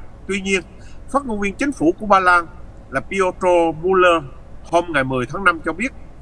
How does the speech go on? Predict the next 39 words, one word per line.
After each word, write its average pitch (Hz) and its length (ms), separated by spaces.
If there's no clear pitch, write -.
có 247 120
thể 214 140
hiểu 190 220
được 156 280
sự - 160
tức - 180
giận 135 280
của 165 80
những 208 220
người 147 180
biểu 131 200
tình 156 180
tấn 254 180
công 190 260
đại 117 120
sứ 202 160
Nga 165 340
Andrew 160 300
và 139 200
không 226 480
có 247 120
lý 269 220
do 214 180
gì 156 300
để 143 140
chỉ 160 200
trích 311 140
hành 131 200
vi 165 160
của 190 100
họ. 147 200
Người 175 260
phát 285 200
ngôn 226 260
nói 220 140
thêm, 214 160
Nga 208 220
nên 202 220
tránh 285 200